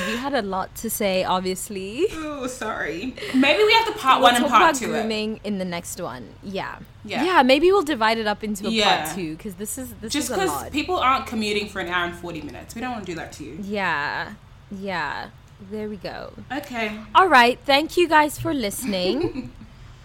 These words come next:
Speaker 1: Um, join us in the next episode for our next series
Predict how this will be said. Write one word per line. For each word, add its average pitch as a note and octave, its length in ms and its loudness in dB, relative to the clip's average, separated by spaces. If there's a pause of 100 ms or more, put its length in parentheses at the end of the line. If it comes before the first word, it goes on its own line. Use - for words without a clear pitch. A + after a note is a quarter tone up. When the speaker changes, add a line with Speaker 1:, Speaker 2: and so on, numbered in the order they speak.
(200)
Speaker 1:
Um, A#3 360 4 (120)
join C#4+ 320 4
us F4 160 -4
in C#4+ 120 2
the B3+ 80 4
next A3+ 320 0
episode G3+ 760 -2
for G#3 220 -4
our F#3+ 160 0
next G3 640 -6 (600)
series C4 1120 -2